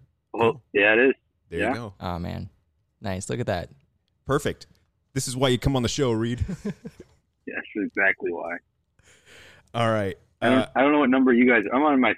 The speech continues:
Speaker 1: second beer already.
Speaker 2: Oh, yeah. You know what we should
Speaker 3: Oh,
Speaker 2: do?
Speaker 3: that's,
Speaker 2: We should say
Speaker 3: talk
Speaker 2: what
Speaker 3: about
Speaker 2: we're
Speaker 3: the beer.
Speaker 2: drinking.
Speaker 3: That's fine.
Speaker 2: So,
Speaker 3: We can do
Speaker 2: Reed,
Speaker 3: that.
Speaker 2: why don't you start off,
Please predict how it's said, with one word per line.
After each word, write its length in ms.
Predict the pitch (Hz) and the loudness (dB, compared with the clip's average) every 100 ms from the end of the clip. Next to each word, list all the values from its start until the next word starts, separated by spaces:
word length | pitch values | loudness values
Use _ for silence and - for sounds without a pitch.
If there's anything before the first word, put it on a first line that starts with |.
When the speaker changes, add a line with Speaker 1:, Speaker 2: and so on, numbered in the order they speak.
| - | 0
Speaker 1:
second 300 | 113 101 95 | 0 0 0
beer 180 | 101 98 90 | 2 2 0
already. 300 | 90 92 90 _ - | -2 -6 -6 _ -8
Speaker 2:
Oh, 340 | 165 196 110 104 | -4 -2 -4 -4
yeah. 240 | 190 196 | -6 -6
You 100 | 135 | -6
know 60 | 139 | -8
what 80 | 156 | -8
we 60 | 139 | -4
should 120 | 127 | -2
Speaker 3:
Oh, 60 | 127 | -2
Speaker 2:
do? 80 | 117 | -2
Speaker 3:
that's, 200 | 113 127 | -4 -12
Speaker 2:
We 120 | 147 | -14
should 180 | 143 110 | -12 -10
say 140 | - 147 | -6 -4
Speaker 3:
talk 120 | 117 | -2
Speaker 2:
what 100 | 135 | -4
Speaker 3:
about 60 | 120 | -4
Speaker 2:
we're 80 | |
Speaker 3:
the 100 | 98 | -4
beer. 140 | 98 107 | -4 -4
Speaker 2:
drinking. 180 | 123 - _ - | -6 -12 _ -20
Speaker 3:
That's 120 | - | -14
fine. 200 | 85 107 | -10 -6
Speaker 2:
So, 200 | 147 143 | -4 -2
Speaker 3:
We 40 | |
can 40 | 135 | -2
do 40 | |
Speaker 2:
Reed, 120 | 196 151 | -2 0
Speaker 3:
that. 60 | |
Speaker 2:
why 80 | - | 0
don't 120 | 160 | 0
you 100 | 160 | -4
start 300 | 139 160 160 | -4 -4 -2
off, 260 | 151 151 | -2 -4